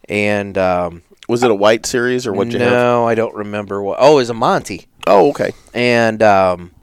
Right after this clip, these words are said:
Speaker 1: I'm heading down the road. So I made it about ten minutes up the road, and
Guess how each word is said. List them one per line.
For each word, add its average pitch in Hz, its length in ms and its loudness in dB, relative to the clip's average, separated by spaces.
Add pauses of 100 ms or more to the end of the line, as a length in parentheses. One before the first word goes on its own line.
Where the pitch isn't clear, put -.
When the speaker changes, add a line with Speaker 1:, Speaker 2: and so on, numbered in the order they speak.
(140)
Speaker 1:
I'm 131 140 0
heading 131 300 0
down 117 220 4
the 120 100 -2
road. 120 420 4 (400)
So - 160 0
I 156 60 6
made 160 200 2
it 160 100 2
about 135 300 4
ten 127 200 -4
minutes 120 300 -2
up 117 140 -4
the 107 80 -6
road, 117 420 0 (600)
and 110 1040 -4